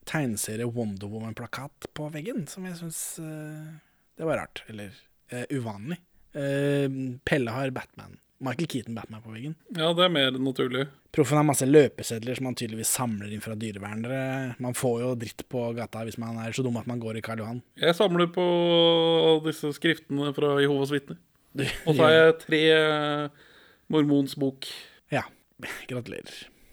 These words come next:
Speaker 1: Noen av disse dyrevernerne er militante terrorister. Eh, saken er god, men de skader folk med uhell, eh, som er dårlig for saken. De gjør aksjoner, og så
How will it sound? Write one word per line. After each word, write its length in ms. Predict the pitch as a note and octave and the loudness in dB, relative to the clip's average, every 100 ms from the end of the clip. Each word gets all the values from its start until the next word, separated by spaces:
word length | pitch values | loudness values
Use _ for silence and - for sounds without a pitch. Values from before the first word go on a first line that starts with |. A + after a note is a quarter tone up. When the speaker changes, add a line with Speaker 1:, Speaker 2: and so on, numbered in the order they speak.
| - | 2
Speaker 1:
Noen 220 | F3+ D#3+ C#3+ | 6 6 6
av 80 | D3 | 4
disse 220 | B2+ C#3 | 6 4
dyrevernerne 460 | C#3+ C3+ A#2 A#2 B2 | 6 4 4 0 0
er 40 | A#2+ | 0
militante 640 | B2 C3+ - A#2+ - C3 | 0 0 -2 -6 -8 -12
terrorister. 560 | - C3 C#3+ - - B2+ - - _ A#2 | -4 0 2 0 0 -2 -2 -16 _ -8
Eh, 300 | A2+ A2+ A2 | -6 -4 -4
saken 400 | - C#3 C3+ D3+ | 2 2 2 0
er 80 | C3+ | 2
god, 280 | C3+ C#3 B2+ | 4 4 2
men 80 | B2+ | -2
de 80 | |
skader 340 | A#2 C#3 A#2+ A#2 | 0 0 0 0
folk 380 | B2+ B2+ - A2 | -2 -2 -4 -6
med 400 | A#2 A#2 A#2 - | -4 -4 -4 -4
uhell, 520 | D3 A#2 A#2 A#2 B2 - - _ _ - | -2 -2 -4 -4 -6 -8 -20 _ _ -10
eh, 580 | A#2+ A#2+ A#2+ A#2+ A#2+ | -8 -6 -6 -6 -6
som 160 | A2+ B2 | -4 -4
er 80 | A#2+ | -2
dårlig 180 | A#2 G#2+ | -4 -4
for 80 | A2+ | -8
saken. 320 | G#2 G2 B2 A2 A#2+ A#2+ A2 - - | -10 -10 -14 -14 -16 -14 -14 -14 -2
De 120 | C3+ C3 | 0 2
gjør 180 | C3 B2+ | 2 2
aksjoner, 380 | B2+ B2+ A#2+ C3 | 0 -2 -4 -4
og 60 | A#2+ | -2
så 160 | B2+ | -2